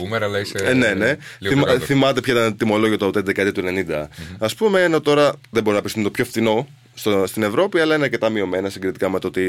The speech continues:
Speaker 2: πληρώναμε τότε. Ε, στην περίπτωση του νερού όμως δεν είναι, είναι λίγο αμφίβολο κατά πόσο η ιδιωτικοποίηση θα βοηθούσε και θα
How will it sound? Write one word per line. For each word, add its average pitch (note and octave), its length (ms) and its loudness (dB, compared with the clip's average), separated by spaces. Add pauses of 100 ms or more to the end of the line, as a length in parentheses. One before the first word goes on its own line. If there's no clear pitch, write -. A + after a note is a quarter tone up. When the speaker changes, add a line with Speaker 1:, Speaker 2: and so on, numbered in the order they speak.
Speaker 2:
πληρώναμε F#2 480 -2
τότε. E2 260 -6 (720)
Ε, B2+ 140 -2
στην C3 160 -4
περίπτωση G3 280 0
του F3+ 80 -2
νερού D3+ 260 4
όμως F3 560 0
δεν D3 200 0
είναι, D3 220 0
είναι C3+ 180 -2
λίγο B2+ 300 0
αμφίβολο A2+ 500 0
κατά F#2 220 -2
πόσο G2+ 320 -4
η G2 40 0
ιδιωτικοποίηση F#2+ 640 -2
θα G2 100 -2
βοηθούσε F#2 480 -4
και F#2 100 -8
θα F2+ 300 -2